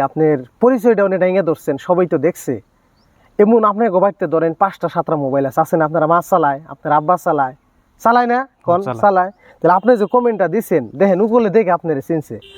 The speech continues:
Speaker 1: তো ধরো আপনার আব্বা নিশ্চয় আপনারে চিনে, নিশ্চয় আপনার আব্বা মা যদি এডুকেটেড হয়, তাহলে দেখবো যে আমার গেদা এই খারাপ ভাষাটাও জানে। তাহলে আপনি করছেন, কি দাম আছে আপনার? আর আপনার একটা ভিডিও যদি ভালো না লাগে, আপনি স্ক্রল করে যাইবেন গা,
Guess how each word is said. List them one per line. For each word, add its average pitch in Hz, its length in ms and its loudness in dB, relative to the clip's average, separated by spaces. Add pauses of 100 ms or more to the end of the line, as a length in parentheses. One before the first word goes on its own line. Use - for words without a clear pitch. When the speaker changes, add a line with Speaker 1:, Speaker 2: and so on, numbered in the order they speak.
(140)
Speaker 1:
তো 240 80 4
ধরো 247 160 4
আপনার 254 340 2
আব্বা 233 260 0
নিশ্চয় 233 300 0
আপনারে 214 280 0
চিনে, 208 220 0
নিশ্চয় 202 260 0
আপনার 196 200 0
আব্বা 196 180 0
মা 196 120 0
যদি 170 200 -4
এডুকেটেড 180 480 0
হয়, 165 220 2 (280)
তাহলে 214 220 2
দেখবো 202 300 0
যে 190 120 0
আমার 190 160 2
গেদা 185 240 2
এই 170 100 2
খারাপ 175 240 0
ভাষাটাও 139 400 -4
জানে। 127 240 -4 (580)
তাহলে 170 180 2
আপনি 220 180 0 (400)
করছেন, 190 300 -4
কি 190 180 -2
দাম 208 180 2
আছে 180 200 -4
আপনার? 120 260 -10 (560)
আর 165 120 4
আপনার 233 280 2 (140)
একটা 254 180 0
ভিডিও 262 260 0
যদি 226 200 0
ভালো 170 260 -2
না 220 140 2
লাগে, 220 300 0
আপনি 220 220 -2
স্ক্রল 302 260 0
করে 262 160 2
যাইবেন 254 340 2
গা, 180 160 2